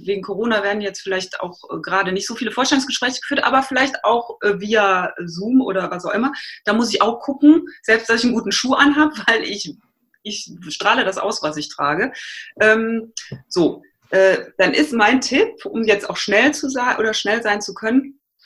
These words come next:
sich vorher zu überlegen, wie möchte ich wirken?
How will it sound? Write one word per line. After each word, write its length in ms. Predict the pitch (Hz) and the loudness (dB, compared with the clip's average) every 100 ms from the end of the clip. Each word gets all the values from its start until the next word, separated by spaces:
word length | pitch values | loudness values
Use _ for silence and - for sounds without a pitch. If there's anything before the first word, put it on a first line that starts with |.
| _ _ _ - - _ _ - | _ _ _ -20 -20 _ _ -6
sich 220 | 208 - | -4 -2
vorher 400 | - 294 311 294 | 2 2 2 0
zu 140 | - | -4
überlegen, 920 | 285 233 233 220 233 233 170 147 147 - _ | -6 -2 -2 0 0 0 0 0 -2 -10 _
wie 100 | 208 | -2
möchte 380 | 214 285 294 - | 2 2 2 -4
ich 340 | 233 - 180 | -6 -8 -6
wirken? 640 | 196 220 214 - 131 - | 0 0 0 -4 -6 -8